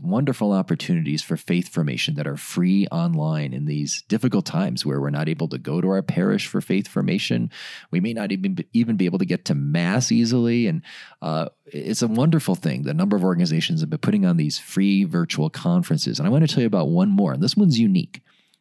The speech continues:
So I'm gonna speak here specifically to you married folks out there. If you're married, you, you need to participate in what's coming up here. <laughs> Uh, maybe you've been,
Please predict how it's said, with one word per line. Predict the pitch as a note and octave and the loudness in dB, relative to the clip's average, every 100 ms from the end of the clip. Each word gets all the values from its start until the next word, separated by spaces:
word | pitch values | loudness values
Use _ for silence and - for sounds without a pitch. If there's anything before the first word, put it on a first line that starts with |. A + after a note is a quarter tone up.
| - | -10
So | - | -4
I'm | G2+ | 0
gonna | C#3+ A#2+ | 0 0
speak | - B2 G#2+ | 2 2 0
here | - G#2+ | 0 2
specifically | F#2+ - - - A2 G#2+ - F#2 E2 - - - - _ _ - | 2 -2 -2 0 0 0 2 2 2 0 -10 -20 -20 _ _ -4
to | B2+ | 2
you | F2+ G2 | 4 6
married | E2 D#2+ D2 | 4 4 0
folks | - - - - | -2 -8 -4 -4
out | - | -4
there. | - - | -2 -2
If | - | 2
you're | C#3 | 4
married, | A2+ G#2 A2+ C3 C3+ - - - _ _ - | 6 4 4 2 0 -6 -20 -20 _ _ 0
you, | E2 G#2+ G#2 - | 4 4 2 2
you | F2+ G2 | 4 6
need | G#2+ F#2+ F2 D#2+ | 6 6 4 4
to | D#2 | 0
participate | - F2+ - D#2+ D#2 D#2+ D2+ | 0 -2 0 0 2 0 0
in | D#2 | 0
what's | D2+ - | -2 -4
coming | - C2 C#2+ | -4 -2 -2
up | C#2+ | -4
here. | - - - - | -2 0 0 0
<laughs> | - - - | -4 -16 -4
Uh, | E2+ E2 | 0 2
maybe | D#2 F#2+ G#2 | 4 4 6
you've | G#2+ G#2+ F2+ | 6 4 4
been, | G2+ F#2+ | 4 4